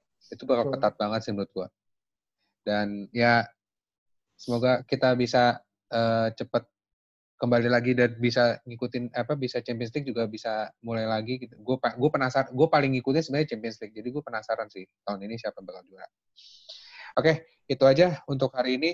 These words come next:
Speaker 1: Thank you banget untuk Eja, untuk Alfon dan Nopal, eh, atas ngobrol-ngobrolnya hari ini. Semoga ini bisa bermanfaat buat teman-teman kita yang juga kangen sama I P L.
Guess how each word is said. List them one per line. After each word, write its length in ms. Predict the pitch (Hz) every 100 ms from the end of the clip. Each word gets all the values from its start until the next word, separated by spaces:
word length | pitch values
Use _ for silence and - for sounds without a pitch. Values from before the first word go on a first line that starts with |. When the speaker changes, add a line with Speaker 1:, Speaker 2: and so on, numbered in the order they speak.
| -
Speaker 1:
Thank 240 | - 135 139
you 80 |
banget 240 | 139 165 175
untuk 240 | 127 131
Eja, 480 | - 117 135 147 143 -
untuk 240 | 120 120
Alfon 400 | 120 113 127 127
dan 240 | 113 110 107
Nopal, 400 | 110 139 139 139 _ _ _
eh, 360 | 113 113 110 107 -
atas 480 | 110 110 - - _ _ _ _
ngobrol-ngobrolnya 760 | - 110 110 113 107 113 120 117
hari 200 | 113 113
ini. 160 | 127 127
Semoga 560 | - 107 107 110 107 -
ini 240 | 117 123
bisa 160 | 113 113
bermanfaat 560 | 110 107 107 110 117 117
buat 160 | 110
teman-teman 320 | 110 110 113
kita 240 | 110 117 123
yang 240 | 117 113 117 _ - - _ -
juga 400 | 104 113 107 - -
kangen 240 | 113 113
sama 280 | 113 107 104
I 40 |
P 60 | 107
L. 280 | 120 120 123